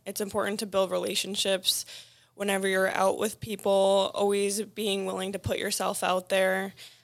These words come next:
um, lend a helping hand when you need to. You kinda have to be selfless in a way, because not every time you're gonna be able to make a sale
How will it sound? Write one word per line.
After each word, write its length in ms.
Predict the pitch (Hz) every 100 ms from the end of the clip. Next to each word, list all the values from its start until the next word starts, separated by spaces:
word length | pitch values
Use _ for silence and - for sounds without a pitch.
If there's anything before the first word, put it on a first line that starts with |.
| _
um, 420 | - 180 110 107 - _ _ _
lend 240 | - 202 202
a 40 |
helping 380 | 202 190 190 196
hand 280 | 220 190 196
when 100 | 190
you 120 | 190
need 280 | 190 185 180
to. 460 | 214 185 185 185 175 - _ _ _ _
You 80 |
kinda 280 | 196 226 220
have 180 | 233 233
to 140 | 214
be 160 | 208 208
selfless 580 | 202 185 180 190 202 208
in 80 | 208
a 100 | 208
way, 280 | 208 208
because 500 | 208 208 214 185 180
not 260 | 196 190 185
every 220 | 190 190
time 400 | 180 190 185 185
you're 120 | 185
gonna 260 | 180 185 185
be 180 | 180 190
able 220 | 180 185
to 100 | 208
make 220 | 190 185
a 40 | 196
sale 640 | - 196 185 180 180